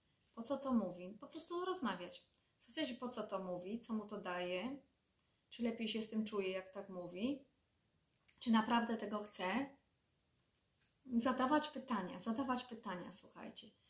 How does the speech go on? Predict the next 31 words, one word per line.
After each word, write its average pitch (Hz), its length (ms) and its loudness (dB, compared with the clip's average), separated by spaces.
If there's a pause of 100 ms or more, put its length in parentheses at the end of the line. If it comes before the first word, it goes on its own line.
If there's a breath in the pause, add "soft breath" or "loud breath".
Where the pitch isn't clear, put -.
(400 soft breath)
bo 220 100 -2
tłumaczenie 233 640 4
to 233 120 2
nic 220 240 4
nie 196 180 -6
da. - 160 -12
Zadawać 226 500 -2
pytania 185 500 -8
różnego 180 400 -8
typu. - 360 -18 (1300)
Tak. - 380 -10 (1000 soft breath)
Po 220 80 -4
co 214 180 -4
on 202 160 0
to 202 140 0
robi? 175 420 -6 (1200)
Dla 262 180 4
mnie 302 240 8
on, 254 260 6
y, 202 400 0 (280)
raczej 254 420 0
chce - 280 -4
wejść 220 260 2
w 220 60 -6
rolę 220 260 2
ofiary, 233 540 2
żeby 214 500 -2 (120)
zwrócić 233 400 -2
na 220 100 2
siebie 202 280 0
uwagę, 202 720 2